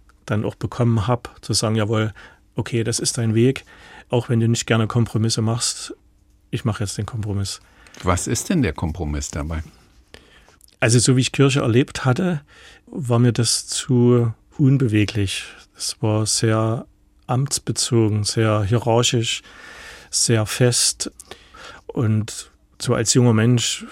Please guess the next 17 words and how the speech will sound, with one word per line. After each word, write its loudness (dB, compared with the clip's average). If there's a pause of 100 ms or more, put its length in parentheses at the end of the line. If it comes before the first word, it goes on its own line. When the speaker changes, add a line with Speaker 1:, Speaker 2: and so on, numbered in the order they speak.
Speaker 1:
da -10
hat -2
man 2
dann 2
so -2
Vorstellungen, -2
Träume, 0
die -4
man 0
dann, 0 (600)
äh, -2
wie 0
etwas -2
sein 0
müsste 0
und -2
könnte. 0